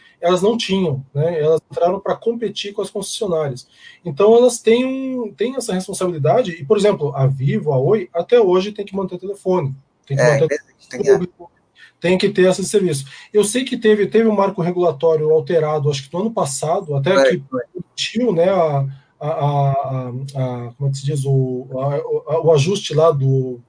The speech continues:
Speaker 1: da, da Oi, né, da, da, não é concordata, como é que é, recuperação judicial da Oi, né,
Speaker 2: Judicial.
Speaker 1: porque o, o que que tava acontecendo? Isso só pra vocês terem um panorama,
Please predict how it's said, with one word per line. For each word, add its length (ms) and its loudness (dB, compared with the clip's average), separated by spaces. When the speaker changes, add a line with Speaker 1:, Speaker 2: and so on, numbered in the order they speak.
Speaker 1:
da, 240 4
da 140 4
Oi, 240 6
né, 180 4
da, 280 4
da, 120 0
não 180 -2
é 120 2
concordata, 720 -2
como 120 -10
é 20 -6
que 60 -6
é, 40 -2
recuperação 400 -2
judicial 580 -4
da 100 -2
Oi, 260 -2
né, 240 -4
Speaker 2:
Judicial. 320 -12
Speaker 1:
porque 260 -4
o, 240 4
o 20 -6
que 160 -12
que 140 -14
tava 200 0
acontecendo? 640 -6
Isso 160 -6
só 100 -6
pra 120 -10
vocês 100 -14
terem 160 0
um 40 -8
panorama, 680 0